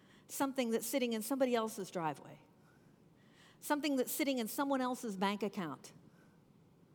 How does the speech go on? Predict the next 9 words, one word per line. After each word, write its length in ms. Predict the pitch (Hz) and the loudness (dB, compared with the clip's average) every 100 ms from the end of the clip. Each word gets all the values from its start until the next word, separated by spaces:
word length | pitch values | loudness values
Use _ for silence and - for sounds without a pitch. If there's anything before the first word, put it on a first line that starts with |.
| - - - - | -20 -20 -18 -6
something 380 | - 302 339 277 | -2 2 2 6
that 160 | 277 | 8
is 100 | 254 | 6
sitting 360 | - 311 294 277 | 6 2 4 2
in 120 | 240 | 0
someone 400 | 220 - 294 285 | -2 0 2 2
else's 360 | 269 262 233 208 | 2 0 -4 0
living 400 | 196 226 226 190 | 4 4 2 -4
room 240 | 160 131 | -6 -8